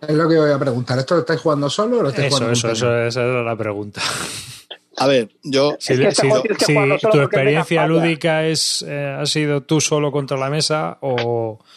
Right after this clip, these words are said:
Speaker 2: había
Speaker 3: A ver.
Speaker 2: más seres humanos a tu alrededor.
Speaker 3: A ver, yo no, lo he jugado a, a dos jugadores.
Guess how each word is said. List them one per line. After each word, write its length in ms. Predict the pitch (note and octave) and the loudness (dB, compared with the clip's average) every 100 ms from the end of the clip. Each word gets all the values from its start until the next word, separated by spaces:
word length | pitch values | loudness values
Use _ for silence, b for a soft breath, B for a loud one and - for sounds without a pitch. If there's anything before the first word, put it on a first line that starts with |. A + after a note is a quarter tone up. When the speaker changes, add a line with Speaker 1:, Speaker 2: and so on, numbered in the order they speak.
| B - | B -6
Speaker 2:
había 380 | B2 C3+ C#3 C3+ | 0 2 2 0
Speaker 3:
A 140 | B2 | 0
ver. 120 | A#2+ | 0
Speaker 2:
más 180 | D3+ D3+ | 2 0
seres 260 | E3 D3 C3 | 0 0 -2
humanos 320 | C3+ C3+ B2 | -2 -2 -2
a 60 | A#2+ | -2
tu 80 | |
alrededor. 520 | A#2 A2+ A2 A2+ A2+ - b b b b _ _ - | -2 -2 -2 -2 -4 -8 b b b b _ _ -2
Speaker 3:
A 100 | E3 | 0
ver, 120 | A#2+ | 2
yo 180 | C3+ D3 | 2 0
no, 160 | D#3 D#3+ | 2 2
lo 120 | D#3 | 2
he 40 | |
jugado 460 | D3 E3+ F3 F#3 F3 | 2 2 4 2 2
a, 220 | C#3 B2+ | 0 0
a 60 | C3+ | 0
dos 120 | D3 | 2
jugadores. 600 | B2+ D3 D3+ F3 G3+ G#3 | 2 2 2 0 -2 -10